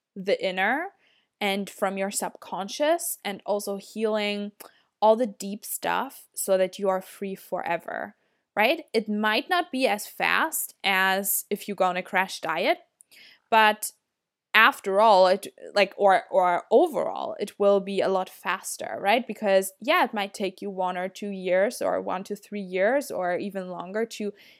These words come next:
heal all of your past experiences that made you,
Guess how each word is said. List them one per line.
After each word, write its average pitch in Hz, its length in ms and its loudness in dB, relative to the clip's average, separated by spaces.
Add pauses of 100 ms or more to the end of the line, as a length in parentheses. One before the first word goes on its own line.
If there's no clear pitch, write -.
heal 233 560 2
all 190 180 0
of 190 180 -2
your 185 520 0
past 190 380 -8
experiences 208 1000 -4
that 185 200 -6
made 175 320 -10
you, 208 320 -4